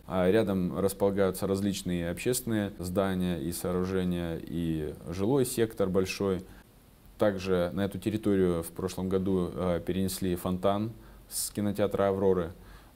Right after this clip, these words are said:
а, плоскостной фонтан, а, который уже функционирует у нас, сезон фонтанов уже открыт, а, и, соответственно, уже дети могут так же, как у кинотеатра «Авроры», а,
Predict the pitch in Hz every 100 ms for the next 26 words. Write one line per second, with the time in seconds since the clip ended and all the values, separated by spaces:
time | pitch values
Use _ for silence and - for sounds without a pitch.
0 | - 85 85 82 92 87 90 - 82 -
1 | 85 80 80 82 - 76 85 78 76 71
2 | - 87 85 82 71 85 82 87 87 92
3 | 110 135 120 - 95 90 - - 92 87
4 | - - - 90 92 87 80 82 85 80
5 | - - - 123 127 - - 82 80 78
6 | - 90 90 82 98 101 - 87 82 -
7 | - 90 101 90 92 87 87 85 82 90
8 | 82 85 82 - 87 82 87 87 82 82
9 | 82 101 104 92 - - - - 85 82
10 | 78 76